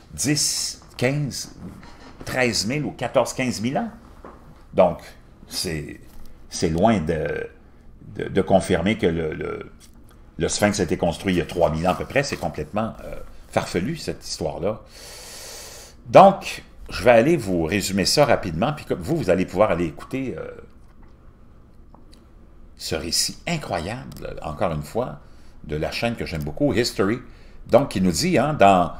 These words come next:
Le, les, les, le, le, le, le premier livre de Mo-, Moïse, appelé Gé-, la Genèse, on nous parle de cet événement-là, hein, de,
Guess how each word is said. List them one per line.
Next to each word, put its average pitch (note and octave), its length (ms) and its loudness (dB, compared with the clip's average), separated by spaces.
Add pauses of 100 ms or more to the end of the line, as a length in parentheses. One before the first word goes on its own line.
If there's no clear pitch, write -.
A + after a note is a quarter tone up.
(360)
Le, F2+ 220 8
les, E2+ 260 2
les, D#2 240 -2
le, D#2 180 -6
le, D2+ 220 -6
le, E2 120 -10 (200)
le D#2 100 -6
premier G#2+ 380 2 (160)
livre G#2 280 6
de E2+ 200 4
Mo-, F#2 320 4
Moïse, G2 560 2
appelé G#2 340 4
Gé-, E2 480 -4
la E2 140 0
Genèse, A#2 480 0
on F#2+ 60 2
nous F#2 100 4
parle F3+ 340 2
de G#2+ 80 0
cet F#2 260 -2
événement-là, F#2 680 2 (340)
hein, D#3 260 0 (400)
de, E2 180 -2